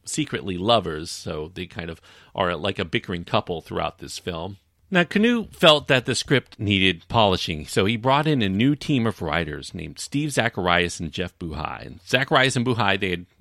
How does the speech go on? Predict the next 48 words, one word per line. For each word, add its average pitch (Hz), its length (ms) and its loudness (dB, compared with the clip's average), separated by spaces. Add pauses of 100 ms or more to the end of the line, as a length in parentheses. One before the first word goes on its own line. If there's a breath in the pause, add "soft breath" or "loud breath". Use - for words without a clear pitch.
(120)
grown 147 220 4
up 117 140 8
together. 90 400 -4
They 92 240 -2 (180)
lived 113 220 0
in 104 80 0
Chicago. 95 540 2
They 92 120 -2
eventually 131 440 -2
joined 120 300 -2
fraternities 104 680 -2
in 90 80 -6
college, 90 480 -4
and 85 80 -6
they 80 120 -10
fought - 340 -2
for 82 240 -10
civil 90 360 0
rights, 90 400 0
something 87 360 -8 (480 loud breath)
that - 80 -4
was 82 180 -4 (100)
kind 135 220 2
of 95 60 0
tied 92 260 4
into 85 260 -2
the 85 120 -8
themes 92 360 -4
of 82 100 -4
this 80 180 -8
film. 82 340 -6 (540 loud breath)
They 208 140 4
saw 214 200 6
nerds 139 420 4
as 104 160 0
representing 120 600 2
kind 110 180 2
of 92 80 0
another 120 320 4
group 120 240 0
of 104 120 -2
people 104 360 0
who 95 140 -2
are 80 160 0
persecuted 92 720 -4
for 95 80 -6
being 82 300 -6
different. 98 560 -2